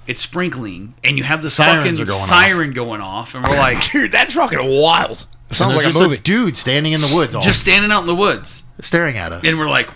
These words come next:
Speaker 1: "What the fuck?" We ended up packing up.
Speaker 3: You were scared. I understand that.
Speaker 2: Well, we were
Speaker 3: No,
Speaker 2: gonna
Speaker 3: I'm scared
Speaker 2: go home
Speaker 3: of
Speaker 1: We were,
Speaker 2: anyway,
Speaker 1: it
Speaker 2: but
Speaker 1: was on our last day there, so we were gonna go home anyways. But we ended up packing up,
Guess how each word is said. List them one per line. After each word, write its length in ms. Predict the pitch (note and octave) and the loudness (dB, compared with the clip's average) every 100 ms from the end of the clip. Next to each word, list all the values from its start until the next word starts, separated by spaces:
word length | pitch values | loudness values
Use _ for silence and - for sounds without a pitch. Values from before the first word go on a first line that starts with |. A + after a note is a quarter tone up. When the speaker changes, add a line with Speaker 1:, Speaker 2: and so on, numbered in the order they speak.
| - | -18
Speaker 1:
"What 100 | - | -18
the 80 | |
fuck?" 300 | - - - - | -16 -16 -16 -4
We 160 | C#3+ | 0
ended 200 | G#3+ C#4 | 2 0
up 160 | - - | -2 -2
packing 400 | - D#3 - C#3+ | 0 0 0 -4
up. 220 | B2 G2 - - - - - - - - | -4 -6 -12 -20 -20 -20 -20 -20 -20 -8
Speaker 3:
You 60 | F2+ | -6
were 60 | |
scared. 320 | F2 C#3+ G#2 - - - - | -2 -2 -4 -6 -18 -20 -10
I 100 | E2+ | -8
understand 420 | A2 G2 F#2+ F2+ F#2 | -6 -8 -10 -10 -10
that. 120 | G2+ - - - | -14 -18 -20 -2
Speaker 2:
Well, 300 | D#3 D3+ D3 | 2 4 4
we 100 | F3+ | 4
were 60 | E3 | 2
Speaker 3:
No, 60 | |
Speaker 2:
gonna 120 | D#3 | 4
Speaker 3:
I'm 80 | F#3 | 4
scared 280 | - D#3 D3+ | 4 2 4
Speaker 2:
go 60 | A#2+ | 4
home 40 | |
Speaker 3:
of 40 | F3+ | 4
Speaker 1:
We 100 | A#3+ | 6
were, 120 | A#3+ G#3 | 8 8
Speaker 2:
anyway, 80 | |
Speaker 1:
it 40 | G3 | 6
Speaker 2:
but 40 | |
Speaker 1:
was 120 | A3+ G#3 | 6 4
on 120 | A#3+ | 4
our 140 | G#3+ | 2
last 320 | E3+ D#3 D3+ - | 0 -4 -6 -6
day 100 | C#3+ | -4
there, 260 | C#3 A2 | -2 -4
so 120 | - B2 | -6 -6
we 120 | D#3 | -6
were 100 | E3+ | -6
gonna 220 | C#3+ C#3+ | -6 -8
go 160 | B2+ A2+ | -8 -8
home 260 | B2 G#2+ | -10 -6
anyways. 400 | D#3+ C#3+ F#2+ F2+ | -4 -4 -8 -14
But 120 | - B2 | -12 -8
we 120 | F3 | -6
ended 160 | D4+ | -6
up 140 | F#4 - | -8 -6
packing 480 | - - F#3 C#3+ C#3 | -4 -4 -6 -6 -4
up, 240 | B2+ - | -6 -8